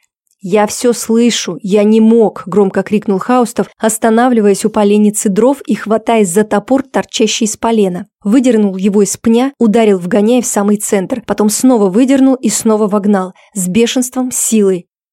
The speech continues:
«Почему?» спросили в один голос Аня с Бодряковым, с опасением наблюдая за тем, как упражняется с топором Хаустов.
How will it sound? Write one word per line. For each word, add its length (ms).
«Почему?» 600
спросили 520
в 40
один 260
голос 340
Аня 260
с 80
Бодряковым, 640
с 100
опасением 580
наблюдая 420
за 140
тем, 220
как 180
упражняется 640
с 80
топором 420
Хаустов. 600